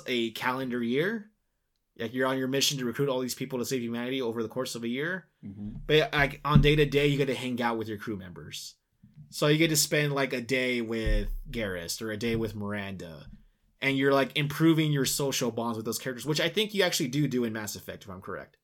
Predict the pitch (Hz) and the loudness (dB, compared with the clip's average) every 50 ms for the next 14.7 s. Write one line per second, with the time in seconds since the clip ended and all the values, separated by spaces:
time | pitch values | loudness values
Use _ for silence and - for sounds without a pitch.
0 | _ - 120 104 92 101 120 131 - 120 131 131 143 147 147 147 127 127 131 131 | _ -16 -14 -10 -6 -6 -6 -4 -4 -2 2 2 2 2 2 0 0 0 2 2
1 | 127 120 - 104 117 110 110 104 101 - 107 101 - - - - 120 113 - - | 0 0 -2 -4 -4 -4 -4 -4 -4 -4 -6 -4 -6 -6 -6 -4 -4 -2 -2 -2
2 | 117 110 101 104 110 107 - - 98 92 90 90 90 104 113 117 - _ _ - | -2 -4 -4 -4 -4 -4 -6 -6 -6 -8 -10 -10 -10 -8 -8 -10 -12 _ _ -14
3 | 104 101 98 98 - - _ _ _ _ _ _ _ _ _ - - 151 147 147 | -12 -12 -12 -12 -16 -20 _ _ _ _ _ _ _ _ _ -2 -2 0 2 6
4 | 170 175 175 151 - 196 208 214 208 208 196 196 180 170 170 180 156 147 151 147 | 6 6 6 6 4 2 2 2 2 2 2 4 4 4 4 4 4 4 2 0
5 | 147 147 147 151 143 139 - 139 131 131 123 113 110 107 104 98 92 - _ _ | 0 -2 -2 -2 -4 -4 -4 -4 -4 -4 -2 -2 -2 0 -2 -2 -4 -8 _ _
6 | _ _ _ _ _ _ _ _ - 120 123 131 139 147 143 147 143 135 127 123 | _ _ _ _ _ _ _ _ -10 -6 -4 -2 0 2 4 4 2 2 0 -4
7 | 123 - - 147 127 131 151 160 - - - 160 135 135 139 - - 135 131 123 | -6 -10 -6 -2 2 2 4 4 4 2 2 4 4 4 2 2 0 -2 -2 -2
8 | - 151 156 147 170 - - - - - 165 170 156 131 131 127 127 127 120 - | 0 2 4 4 4 4 2 -2 0 0 0 2 0 0 -2 -2 -2 -4 -4 -4
9 | - - - 120 117 - 139 135 131 127 131 113 107 117 117 117 - 113 110 110 | -6 -6 -4 -4 -4 -2 0 0 0 -2 -2 -4 -2 -4 -4 -6 -6 -6 -6 -6
10 | 107 104 101 - 107 104 101 98 - 101 95 98 101 - 107 107 107 107 98 98 | -6 -8 -6 -6 -6 -6 -6 -8 -8 -8 -8 -8 -8 -8 -10 -8 -8 -8 -8 -8
11 | - - _ _ _ _ _ _ _ - - - 131 139 147 156 156 151 147 143 | -10 -14 _ _ _ _ _ _ _ -10 -6 -4 -2 0 2 2 2 0 0 -2
12 | 147 143 147 147 147 139 - - 147 143 147 151 147 151 151 151 139 110 104 110 | 0 0 0 0 0 0 0 0 0 0 0 0 -2 0 0 -2 -2 -4 -4 -4
13 | 104 - 147 127 123 123 123 107 101 - - 123 123 123 117 117 117 117 117 110 | -4 -2 -2 -2 -2 -2 -4 -4 -4 -4 -4 -2 -2 -2 -2 -2 -4 -4 -4 -6
14 | 104 107 104 113 117 104 107 120 117 117 117 117 120 135 | -6 -6 -4 -4 -4 -4 -4 -4 -4 -2 -2 -4 -4 -8